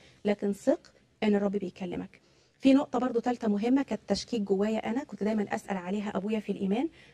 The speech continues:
آه، أقول له: "طب أسمع صوت الرب إزاي وأفضل أجاهد؟ أنا عايز أسمع صوته." قال لي نقطة فرقت معايا جدًا،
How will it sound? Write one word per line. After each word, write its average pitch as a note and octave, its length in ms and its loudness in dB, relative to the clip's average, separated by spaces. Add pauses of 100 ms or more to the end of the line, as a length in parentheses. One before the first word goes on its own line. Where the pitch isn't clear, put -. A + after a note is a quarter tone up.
(180)
آه، G3+ 240 4
أقول A#3 220 2
له: B3 60 0
"طب G#3 260 -2
أسمع B3+ 240 0
صوت A#3 240 -6
الرب G#3 280 -4
إزاي F#3 260 -2
وأفضل A3+ 360 -2
أجاهد؟ G#3 380 0
أنا G3+ 100 -4
عايز B3 240 0
أسمع G#3+ 240 -6
صوته." F3+ 360 -10 (360)
قال B3 80 2
لي C#4+ 80 0
نقطة D4 220 -2
فرقت B3 360 -4
معايا G#3 200 -2
جدًا، F#3 320 -8